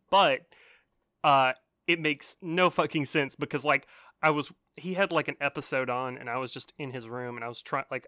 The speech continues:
uh, I am easily distracted, and so I was just, like, my eyes were, like, glued on the T V,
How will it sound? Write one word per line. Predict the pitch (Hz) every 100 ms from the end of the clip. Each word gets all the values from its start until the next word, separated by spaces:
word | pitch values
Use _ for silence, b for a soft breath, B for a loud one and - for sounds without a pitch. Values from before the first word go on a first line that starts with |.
| -
uh, | 135 120 113 b b b _ -
I | 139
am | 131 139
easily | - 190 170 170
distracted, | - - 180 143 120
and | 120
so | 131
I |
was | 127
just, | 120 - - _
like, | 139
my | 131 135
eyes | 135 131
were, |
like, | 123
glued | 117 135
on | 131
the | 127
T | - 135
V, | 127 131 127